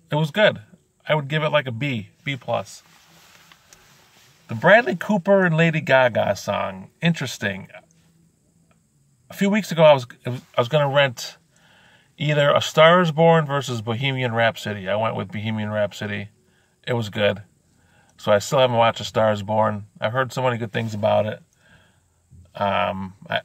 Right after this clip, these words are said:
I'm familiar with that song. I've heard pieces of it. Never heard it in its entirety. The song is good. I think you have to be in a certain mood to really get into that song. I'm not,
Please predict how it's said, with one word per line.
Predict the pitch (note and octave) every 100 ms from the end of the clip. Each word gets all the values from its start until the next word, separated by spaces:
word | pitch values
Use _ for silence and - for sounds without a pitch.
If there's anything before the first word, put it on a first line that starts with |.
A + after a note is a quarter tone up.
| _ -
I'm | A2 G2+
familiar | - - - A#2+ B2 C3+
with | C3+
that | B2+ A#2+
song. | - A#2+ A2+
I've | A2 G#2
heard | A#2 G#2
pieces | - A2+ G#2+
of | G#2+ G#2
it. | A2 -
Never | A2+ A2 G#2
heard | A2 A2
it | A2
in | G#2+
its | G#2
entirety. | G#2 G#2 C3 C3 B2 B2 A#2 _ _ _ _ _ _ _ _ - -
The | B2
song | - E3+ E3+
is | D3+
good. | A#2+ -
I |
think | - G#3
you | D#4
have | -
to | D#3
be | E3
in | D3
a |
certain | - C#3+ C#3+ A#2
mood | A2 A2+ B2 A#2
to |
really | A2 A2
get | G#2 A2
into | A#2+
that | A#2+ B2
song. | - B2+ B2+ A#2+
I'm | G#2
not, | G#2+ G2+